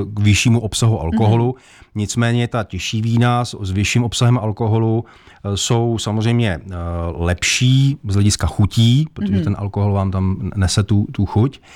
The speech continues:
Speaker 1: A, eh, je to zá-, z-, zase záleží na tom, na to, jestli ten člověk prostě jde po té chuti toho, toho
Speaker 2: Hmm.
Speaker 1: typicky alkoholovního nápoje, anebo jestli chcete něco lehčího.
Speaker 2: Jasně, jasně. Ale když je tam víc alkoholu, bude to prostě mít,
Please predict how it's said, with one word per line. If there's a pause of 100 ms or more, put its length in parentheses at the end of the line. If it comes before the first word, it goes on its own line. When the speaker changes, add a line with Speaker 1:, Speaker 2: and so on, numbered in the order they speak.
(460)
Speaker 1:
A, (180)
eh, (160)
je
to
zá-, (140)
z-,
zase
záleží
na
tom,
na
to,
jestli (200)
ten
člověk
prostě
jde
po
té
chuti
toho,
toho
Speaker 2:
Hmm.
Speaker 1:
typicky
alkoholovního
nápoje, (420)
anebo
jestli
chcete
něco
lehčího. (300)
Speaker 2:
Jasně,
jasně.
Ale
když
je
tam
víc
alkoholu,
bude
to
prostě
mít,